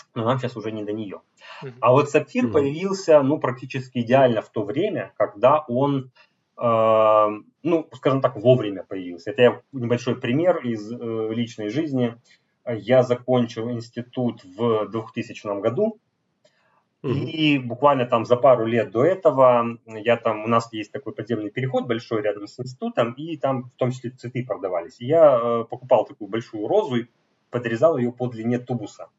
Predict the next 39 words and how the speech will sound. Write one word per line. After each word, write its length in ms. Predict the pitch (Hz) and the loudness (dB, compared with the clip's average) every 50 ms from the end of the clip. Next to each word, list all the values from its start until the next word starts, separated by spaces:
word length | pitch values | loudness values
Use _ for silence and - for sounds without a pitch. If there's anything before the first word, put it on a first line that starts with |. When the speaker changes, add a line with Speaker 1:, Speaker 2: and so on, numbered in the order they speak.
| _ _ | _ _
Speaker 1:
И 80 | - 117 | -10 -6
девушка, 340 | 113 143 143 131 127 - 120 | -2 -2 -2 -2 -2 -6 -8
которая 300 | 127 123 127 123 117 113 | -10 -8 -6 -4 -4 -4
продавала 440 | - 117 117 117 123 120 110 107 107 | -4 -2 0 4 4 4 4 4 0
мне 160 | 104 104 - - | -2 -4 -6 -8
этот 160 | - - - | -8 -12 -12
цветок, 340 | - 143 - - - - - - _ _ _ - _ _ _ _ _ | -10 -6 -6 -6 -6 -8 -16 -20 _ _ _ -20 _ _ _ _ _
Speaker 3:
<laughs> 140 | _ _ | _ _
Speaker 1:
говорила: 460 | - 120 135 - - 208 - 185 208 185 | -4 -2 -2 0 2 2 4 4 4 4
«А, 40 | |
да, 140 | 165 175 180 | 4 4 6
я 140 | 175 170 175 | 6 6 4
тоже 220 | - 190 180 170 | 2 0 0 0
училась 400 | 170 151 - 170 165 156 143 - | -2 -2 -2 -2 -4 -4 -4 -4
в 40 | - | -4
этом 220 | 139 139 139 139 131 | -4 -2 -2 -2 -4
строительном 540 | 127 - 127 123 123 123 131 123 120 120 120 | -4 -4 -4 -4 -2 -2 -2 -2 -2 -2 -2
институте». 560 | 117 - - - 123 - - - - _ _ _ _ _ _ _ - - - 127 107 92 98 98 - - - 135 - - 151 | -4 -6 -8 -16 -14 -14 -14 -14 -14 _ _ _ _ _ _ _ -18 -12 -10 -10 -10 -8 -8 -6 -6 -4 -4 -4 -4 -4 -4
Ну, 100 | 156 196 156 139 - - 143 | -4 -4 -6 -6 -6 -8 -8
как 180 | - - 160 139 | -6 -6 -8 -8
бы 80 | 139 147 _ - - - | -8 -10 _ -14 -16 -16
такой 220 | 143 - - 143 | -8 -2 0 2
небольшой 300 | 143 139 147 - - 170 147 | 2 2 0 0 0 0 2
намёк 320 | 147 151 170 190 185 - | 2 2 2 0 0 2
на 120 | 147 131 | 2 2
перспективу. 760 | 127 131 143 131 - - - - _ - 131 113 - - - - | 2 0 -2 -6 -8 -16 -20 -16 _ -6 -6 -6 -6 -8 -10 -2
Но 440 | 113 120 151 170 160 143 123 117 | 2 4 6 8 8 8 8 6
в 320 | 117 117 117 120 117 110 113 | 2 -2 -8 -12 -12 -8 -4
двухтысячном 600 | 123 147 - - - - 160 - - 135 131 123 | -4 -4 -4 -4 -10 -12 -12 -8 -4 -2 -2 0
году 180 | 143 156 156 143 | 2 2 4 4
начался, 640 | 135 127 127 127 127 - - 151 135 127 113 110 110 107 - _ - | 2 2 0 -4 -2 4 6 8 8 8 6 4 2 -4 -10 _ -10
даже 300 | 127 123 120 117 117 120 | -2 0 0 2 2 0
вот 140 | 110 110 - | -4 -2 -2
в 40 | 120 | -2
начале 360 | 117 120 - 110 104 104 98 | -2 2 2 2 2 2 -2
двухтысячных 520 | 95 101 - - 110 - - - 107 - | -8 -10 -12 -10 -12 -12 -12 -16 -12 -8
начался 360 | - 117 - 131 123 131 139 | -8 -6 -6 -4 -2 0 -2
строительный 500 | 127 - - 135 135 127 127 110 110 110 | -2 0 0 -2 -2 -2 -2 -2 -2 -2
бум, 340 | 113 117 165 214 233 240 247 | -2 0 0 2 2 0 0